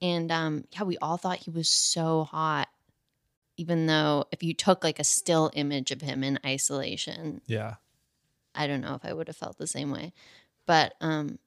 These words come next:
Speaker 1: yeah, I think hot is definitely an energy.
Speaker 2: Well put.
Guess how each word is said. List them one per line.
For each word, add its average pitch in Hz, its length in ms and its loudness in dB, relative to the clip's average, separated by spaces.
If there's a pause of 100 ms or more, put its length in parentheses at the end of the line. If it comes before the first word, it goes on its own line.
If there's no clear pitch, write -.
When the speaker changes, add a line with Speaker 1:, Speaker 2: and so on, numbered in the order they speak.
Speaker 1:
yeah, 185 160 -2
I 170 40 0
think 202 200 -2
hot 165 280 -6
is 202 160 0
definitely 180 540 -8
an 165 200 -4
energy. 143 680 -8 (880)
Speaker 2:
Well 123 140 2
put. 135 240 -4